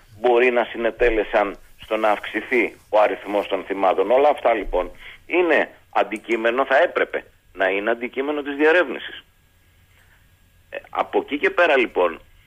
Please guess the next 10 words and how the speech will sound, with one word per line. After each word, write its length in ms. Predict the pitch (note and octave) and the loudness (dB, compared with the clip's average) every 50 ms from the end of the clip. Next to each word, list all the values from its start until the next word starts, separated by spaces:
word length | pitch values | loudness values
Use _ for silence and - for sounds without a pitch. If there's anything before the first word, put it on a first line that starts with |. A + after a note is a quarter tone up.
| _ _ _ _ _ | _ _ _ _ _
να 220 | - G2+ G#2+ G#2+ G#2+ A2 | -10 -4 0 2 4 4
έρθουμε 340 | A2+ C3 D3+ - D#3 E3 E3 | 2 2 0 -4 -8 -8 -6
και 120 | - E3 | -6 -6
στο 120 | D3 - B2+ | -4 -4 -4
κομμάτι, 320 | - A2 A2+ B2 C3+ B2+ C3+ | -2 0 2 2 0 0 -2
όπως 140 | B2 C3+ | -4 -2
σας 200 | - A#2+ A2 - | -2 -2 -2 -2
είπα, 200 | - B2 - A#2 | -4 -2 0 -2
στην 180 | A2+ - - G#2 | -2 -2 -6 -4
προσέγγιση, 640 | G2+ G2 F#2 - A#2 A#2 A#2+ G#2+ A2 G#2 - - | -2 0 0 2 2 2 0 0 -2 -6 -4 -2